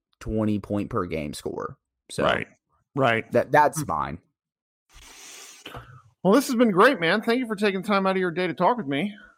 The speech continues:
Speaker 1: I really appreciate it. Uh, Mavs Moneyball, it's, uh, it's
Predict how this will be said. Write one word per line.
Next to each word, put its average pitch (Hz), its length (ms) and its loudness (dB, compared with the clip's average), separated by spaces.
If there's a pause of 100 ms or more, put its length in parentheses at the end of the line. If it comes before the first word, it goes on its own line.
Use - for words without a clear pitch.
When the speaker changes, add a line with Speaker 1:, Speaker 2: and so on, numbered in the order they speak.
(480)
Speaker 1:
I 110 200 2
really 123 300 2
appreciate 135 680 0
it. 135 280 -2
Uh, 104 240 2
Mavs 113 340 -2
Moneyball, 113 460 -2
it's, 110 100 -8
uh, 107 120 -4 (100)
it's - 420 -10